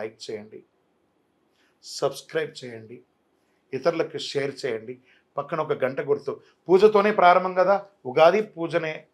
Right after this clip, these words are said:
రామచంద్ర స్వామి పూజ పూజనే, కాబట్టి గంటతో ప్రారంభించి సాధిద్దాం.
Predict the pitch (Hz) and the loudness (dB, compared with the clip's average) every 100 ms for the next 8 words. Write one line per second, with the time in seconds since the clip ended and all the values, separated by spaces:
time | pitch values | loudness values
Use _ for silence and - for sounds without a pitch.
0 | _ 123 151 170 180 180 185 180 185 156 | _ -4 -2 -6 -8 -4 -6 -6 -10 -8
1 | 170 196 - 170 160 147 - - _ - | -6 -6 -6 -6 -4 -6 -10 -20 _ -2
2 | 147 - 131 123 131 160 151 185 208 202 | 0 0 -6 -6 -4 -4 -6 0 2 2
3 | 143 135 131 127 123 160 180 - _ _ | 0 0 -4 -10 -14 -12 -14 -14 _ _
4 | _ _ _ _ - 131 123 123 131 | _ _ _ _ 0 2 2 -4 -8